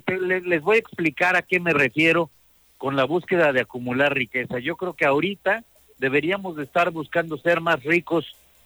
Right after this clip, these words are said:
en conocimientos, más ricos en valores, más ricos en social,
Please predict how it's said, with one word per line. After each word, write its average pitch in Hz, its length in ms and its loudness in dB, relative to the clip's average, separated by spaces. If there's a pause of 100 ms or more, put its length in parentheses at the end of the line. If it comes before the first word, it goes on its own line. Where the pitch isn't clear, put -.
en 127 160 -2
conocimientos, 135 1040 0 (380)
más 165 240 0
ricos 165 400 0
en 131 180 -2
valores, 147 580 2 (440)
más 160 320 0
ricos 165 460 -2
en 135 160 -4
social, 156 600 0